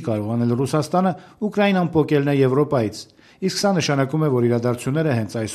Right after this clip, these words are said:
օրերին հատում են այն կետը, որից հետո Ուկրաինան Ռուսաստանն ընկալելու է որպես թշնամի պետություն։ Սա չի կարող անհետևանք մնալ, չնայած հիմա արդեն, ինչպես ասել ենք, կան կոնկրետ, շատ կոնկրետ հետևանքներ։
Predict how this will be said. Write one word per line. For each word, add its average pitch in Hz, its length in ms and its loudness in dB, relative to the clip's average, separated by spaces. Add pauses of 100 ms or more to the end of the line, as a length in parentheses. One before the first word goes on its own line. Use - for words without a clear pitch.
օրերին 139 300 -2 (220)
հատում 175 300 2
են 147 100 0
այն 131 180 2
կետը, 143 260 -2 (340)
որից 190 260 2
հետո 131 240 -2
Ուկրաինան 120 560 -2
Ռուսաստանն 110 640 -6
ընկալելու 113 400 -2
է 135 160 0
որպես 107 400 -6
թշնամի 117 380 -4 (100)
պետություն։ 156 400 -2 (320)
Սա 202 160 0
չի 202 240 -2
կարող 135 300 2
անհետևանք 143 540 0
մնալ, 113 200 -2 (240)
չնայած 190 320 -2
հիմա 156 240 2
արդեն, 139 300 0
ինչպես 120 340 -4
ասել 131 260 -4
ենք, 131 120 -6 (180)
կան 185 240 -6
կոնկրետ, 156 400 0 (160)
շատ 117 400 -4
կոնկրետ 107 400 -6
հետևանքներ։ 139 640 -2